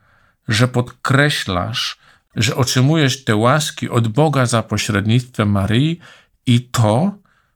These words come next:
że podkreślasz, jak ważne jest danie świadectwa innym osobom. To też obiecujemy w części dziękczynnej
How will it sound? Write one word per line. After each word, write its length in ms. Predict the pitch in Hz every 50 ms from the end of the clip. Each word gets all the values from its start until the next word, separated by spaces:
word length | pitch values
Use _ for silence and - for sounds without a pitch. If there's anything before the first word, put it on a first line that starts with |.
| _ -
że 180 | - 104 113 117
podkreślasz, 680 | - 113 104 - - - 147 160 156 - 156 139 120 123
jak 160 | 107 95 104
ważne 560 | 98 - - 135 143 151 143 - 151 131 117
jest 440 | 107 107 107 104 107 - - _ _ _ -
danie 420 | 110 104 113 117 123 127 123 117
świadectwa 760 | - - - - 98 92 92 98 98 101 - - - 104 104
innym 340 | - - 120 117 117 117 117
osobom. 580 | - 127 123 - - 117 104 98 - 90 - - _ _ _ _ _ -
To 120 | - 120 120
też 240 | - 131 123 -
obiecujemy 760 | - - 123 117 117 117 - - 107 107 101 101 110 127 143
w 100 | 143 -
części 640 | - - 104 104 107 101 - - - 110 107 101 101
dziękczynnej 1040 | 110 113 113 110 - - - - 156 151 139 135 127 120 110 107 98 95 110 -